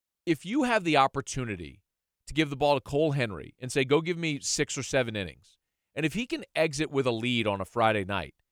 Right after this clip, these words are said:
and you can give the ball to Jaden Hill, and for all intents and purposes, that game is over, that's a weapon that nobody else really has.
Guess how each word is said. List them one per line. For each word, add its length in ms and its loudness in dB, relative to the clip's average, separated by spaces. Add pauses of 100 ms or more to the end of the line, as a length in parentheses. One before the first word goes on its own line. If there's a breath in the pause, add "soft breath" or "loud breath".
(160)
and 120 -6
you 80 -4
can 140 -8
give 160 2
the 80 -4
ball 180 4
to 60 0
Jaden 340 0
Hill, 200 2
and 100 -6
for 100 0
all 140 6
intents 280 -2
and 100 -8
purposes, 360 -2
that 160 2
game 200 -2
is 160 -10
over, 420 -2 (920)
that's 300 4
a 80 0
weapon 420 2
that 240 0
nobody 580 4
else 240 2
really 260 -2
has. 280 -2